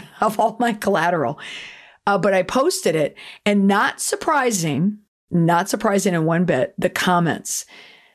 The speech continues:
So I have, as of now, I have a hundred and thirty-five comments. The very first comment is, "I love him," in all caps. One person said, "He's just so plucky. I'm not even Ukrainian, but now I want to be."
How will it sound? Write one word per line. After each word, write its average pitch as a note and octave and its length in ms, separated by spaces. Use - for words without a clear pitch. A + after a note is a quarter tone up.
So - 140
I F#3 60
have, F3+ 400
as F#3+ 260
of G#3 100
now, F3 140
I D#3+ 60
have E3 160
a C#3+ 60
hundred G3 380
and E3+ 200
thirty-five D#3 420
comments. - 380
The D3+ 80
very E3+ 200
first F#3+ 280
comment E3 440
is, D3+ 300
"I G#3 220
love G#3 420
him," - 460
in F#3 400
all F#3 440
caps. - 680
One G#3 180
person G#3+ 360
said, F3 220
"He's G#3 260
just - 280
so E4+ 220
plucky. - 640
I'm A#3+ 140
not D4+ 180
even C4+ 240
Ukrainian, A3 720
but - 160
now F#3+ 480
I E3 140
want F3 360
to D3+ 100
be." E3 360